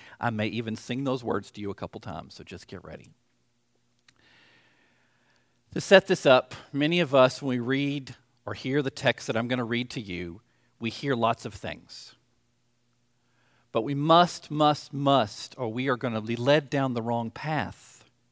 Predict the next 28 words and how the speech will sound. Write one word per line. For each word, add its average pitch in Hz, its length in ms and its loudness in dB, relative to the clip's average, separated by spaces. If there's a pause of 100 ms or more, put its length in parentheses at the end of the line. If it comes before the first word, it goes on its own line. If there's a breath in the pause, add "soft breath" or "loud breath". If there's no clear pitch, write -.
(260)
and 127 120 -12
come 160 200 0
up 160 160 0
with 151 120 -8
the 127 100 -2
wrong 143 320 0
conclusions 143 1000 -8
for 135 140 -12
the 123 100 -8
wrong 131 320 -4
reasons. 101 680 -10 (1160)
We 127 100 -6
need 165 380 -4
to 175 120 -6
read 160 300 -6
literature 135 640 -2 (1040)
based 139 340 0
on 131 140 -2
the 107 80 -2
context 160 640 0
and 120 100 -4
the 107 60 -4
culture 143 480 -6
in 110 80 -6
which 117 220 -6
it - 20 -6
was 120 180 -8
written. - 320 -6